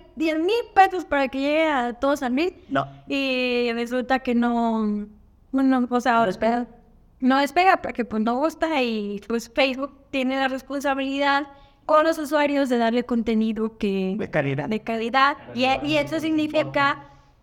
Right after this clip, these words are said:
Speaker 1: no darles, este, contenido con mucho texto que no les va a interesar o con imágenes que no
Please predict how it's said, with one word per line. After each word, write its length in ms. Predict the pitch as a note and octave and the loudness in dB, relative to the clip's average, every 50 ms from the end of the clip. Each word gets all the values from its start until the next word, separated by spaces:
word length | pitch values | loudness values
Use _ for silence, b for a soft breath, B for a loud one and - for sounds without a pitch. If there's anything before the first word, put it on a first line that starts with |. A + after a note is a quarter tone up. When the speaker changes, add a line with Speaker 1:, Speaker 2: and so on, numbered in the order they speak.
| _ | _
Speaker 1:
no 220 | - C4 D4 D4+ D4+ | 0 2 4 4 4
darles, 480 | C#4 B3 B3 B3+ B3+ C4 C4 B3+ B3+ A#3+ | 4 4 4 4 4 2 2 0 0 0
este, 720 | A#3+ A3+ A3 - - A#3 G#3+ G#3 G#3 G#3 G3+ G#3+ G#3+ G#3 - - - - - - - - - - | -2 -4 -4 -4 -2 0 0 0 0 0 0 -2 -2 -4 -8 -14 -20 -20 -20 -20 -20 -20 -6 -2
contenido 460 | B3+ B3+ B3 B3 A#3+ A#3+ A#3+ A#3 A3 | 0 0 2 2 2 2 2 0 -2
con 220 | - G#3 G3+ G3+ G#3 | -4 -4 -4 -2 0
mucho 480 | A3 B3+ A#3+ A#3+ G#3+ G#3 G3+ G3+ G3+ - - | 0 0 0 0 -2 -2 -2 -2 -2 -2 0
texto 340 | C4+ C4 - - - B3 A3+ | 0 0 0 0 -4 -4 -4
que 280 | - G#3+ F#3 F#3 - - _ _ - - | -4 -6 -8 -8 -10 -16 _ _ -12 -6
no 240 | B3 A3 A3+ A#3 A3+ | -2 0 2 2 2
les 100 | A3 A3 | 2 2
va 60 | G#3+ | 0
a 20 | A3 | 0
interesar 520 | G#3+ G#3 A#3 A#3 A#3+ - D4 C#4 C#4 B3 | 0 0 0 -2 0 2 4 4 4 2
o 160 | A3 A3 G#3 G#3 | 0 -2 -2 -2
con 180 | - A3 G#3+ | -2 0 0
imágenes 460 | G#3+ G#3+ G#3+ G#3 A3+ A#3 A3 A3 G#3+ | 0 0 0 2 2 2 0 0 -2
que 120 | - - G#3 | -2 -2 -2
no 400 | G3 G3 G#3 G3+ G3 G3 G#3 | 0 0 0 -2 -2 -4 -8